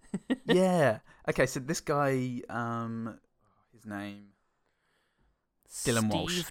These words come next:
Speaker 1: Newtonberg. Oh, okay.
Speaker 2: <laughs> Yeah. Eve Gutenberg stay. He,
Speaker 1: <laughs>
Speaker 2: D-, yeah, yeah, D-, Dylan Walsh. I, I did like
Speaker 1: Hmm.
Speaker 2: him because he was quite sweet with
Speaker 1: Yeah.
Speaker 2: Amy, I thought. They, like, he had some really
Speaker 1: Yes.
Speaker 2: nice moments,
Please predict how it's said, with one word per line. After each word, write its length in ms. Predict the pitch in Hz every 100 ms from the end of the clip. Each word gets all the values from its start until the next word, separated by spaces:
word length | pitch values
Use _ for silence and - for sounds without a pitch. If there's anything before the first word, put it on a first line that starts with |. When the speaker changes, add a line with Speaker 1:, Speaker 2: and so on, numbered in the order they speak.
| 143
Speaker 1:
Newtonberg. 800 | 151 165 - 120 107 110 98 -
Oh, 120 | 156 151
okay. 160 | 147
Speaker 2:
<laughs> 760 | - - - - - 247 - 185 - - - _ _ _ - - - 202 - _ _ _
Yeah. 380 | 135 120 107 101 _ _ _ -
Eve 380 | 120 120 110 110 _ _ _ _ _ _ _ 131
Gutenberg 580 | - 101 - 101 92 95
stay. 300 | - 90 92 - - - - - - - -
He, 180 | 127 127 -
Speaker 1:
<laughs> 140 | 196 -
Speaker 2:
D-, 100 | 156
yeah, 120 | 139 127
yeah, 220 | 151 127
D-, 160 | 120 180
Dylan 320 | 165 202 190
Walsh. 280 | 139 95 -
I, 140 | 143 143 -
I 120 | 143
did 200 | 226 214
like 240 | 135 120
Speaker 1:
Hmm. 60 | 170
Speaker 2:
him 260 | 208 302 - _ -
because 220 | - 131
he 100 | 147
was 80 | 143
quite 260 | - 160
sweet 380 | - - 147 120
with 100 | -
Speaker 1:
Yeah. 220 | 453 440
Speaker 2:
Amy, 80 | 349
I 60 | -
thought. 320 | - 95 87
They, 160 | - 113
like, 180 | 117 113
he 80 | 131
had 100 | 131
some 180 | 180 127
really 140 | 123
Speaker 1:
Yes. 60 | 123
Speaker 2:
nice 200 | 117 -
moments, 600 | 117 110 87 82 -